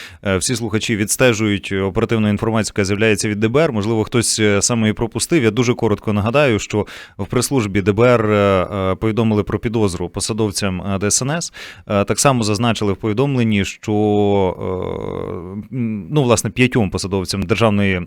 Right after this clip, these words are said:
е, служби України з надзвичайних ситуацій, які порушили правила безпеки польотів гелікоптера, так, про які ми з вами говоримо.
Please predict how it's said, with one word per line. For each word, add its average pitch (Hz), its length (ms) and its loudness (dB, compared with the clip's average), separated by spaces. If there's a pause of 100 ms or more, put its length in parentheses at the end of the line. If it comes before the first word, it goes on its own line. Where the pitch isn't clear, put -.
е, 90 480 -4
служби 101 340 -4
України 95 340 -4
з 87 60 -8
надзвичайних 101 600 -4
ситуацій, 156 440 -2
які 113 140 -6
порушили 123 460 -2
правила 107 460 2
безпеки 110 560 -2
польотів 104 420 -2
гелікоптера, 92 580 -4 (400)
так, 117 200 -6
про 92 120 -4
які 104 180 -4
ми 101 100 0
з 90 60 -4
вами 95 340 -2 (120)
говоримо. 101 460 0